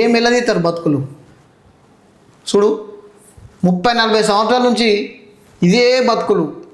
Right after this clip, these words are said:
ఎన్నడు మారుతాయి ఇక ఈ ప్రజల, ఆ, బతుకులు? ఈ ఇంట్లో అట్లీస్ట్ కుక్కలు ఉండడానికి కూడా ఇష్టపడాయి ఇలాంటి ఇండ్లల్లో. కానీ అయినా కూడా ఇంట్లో ఒక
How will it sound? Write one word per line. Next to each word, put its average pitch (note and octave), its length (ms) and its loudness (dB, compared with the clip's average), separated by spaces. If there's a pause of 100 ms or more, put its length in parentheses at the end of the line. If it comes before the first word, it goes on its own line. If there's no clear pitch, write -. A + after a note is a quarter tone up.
(100)
ఎన్నడు G#3 300 2
మారుతాయి G#3 440 2
ఇక G3+ 120 0 (400)
ఈ F#3 60 2
ప్రజల, F3 340 0
ఆ, D#3 460 -2
బతుకులు? D#3 580 -2 (1600)
ఈ G#3 60 2
ఇంట్లో A3+ 380 2 (1900)
అట్లీస్ట్ A3+ 440 0 (1500)
కుక్కలు C4+ 320 2
ఉండడానికి A#3+ 340 2
కూడా A3+ 200 2
ఇష్టపడాయి D3 480 -2 (500)
ఇలాంటి G3+ 340 2
ఇండ్లల్లో. D#3 440 0 (1700)
కానీ A#3+ 120 2
అయినా B3 300 2
కూడా C#4+ 160 2
ఇంట్లో C4+ 220 4 (640)
ఒక G#3+ 100 0